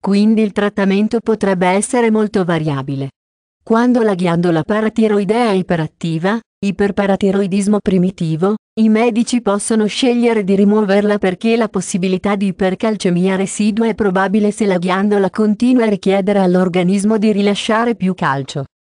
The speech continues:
Questa domanda può nel tempo causare gravi complicazioni come l'osteoporosi,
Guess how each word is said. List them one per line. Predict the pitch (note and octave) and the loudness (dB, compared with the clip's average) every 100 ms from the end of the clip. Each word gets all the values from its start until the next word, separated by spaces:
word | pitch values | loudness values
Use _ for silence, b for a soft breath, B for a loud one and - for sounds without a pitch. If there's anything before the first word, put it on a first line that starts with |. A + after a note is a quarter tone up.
| _ _ | _ _
Questa | - A#3 A#3 - G3+ | -2 0 0 -2 -2
domanda | F3+ F#3 A3 A3 | 0 2 2 0
può | G#3+ A3 | 0 0
nel | A#3 G#3 F3+ | 2 0 0
tempo | A3+ C4 B3 A#3+ | 0 2 0 0
causare | G3 F3+ F#3 G3+ G3+ | 0 0 0 0 0
gravi | F3 F3+ F3 F#3 | 0 0 -2 -2
complicazioni | A3+ G3 G#3 G3 G#3 - A#3 C4 B3+ | 0 0 0 -2 -4 -2 0 2 0
come | - A#3 B3 | 2 2 2
l'osteoporosi, | A#3 G3 - F#3 F3+ D#3+ D3 C#3+ C#3+ G#3 | 0 -2 -2 -2 0 -2 0 -2 -2 -2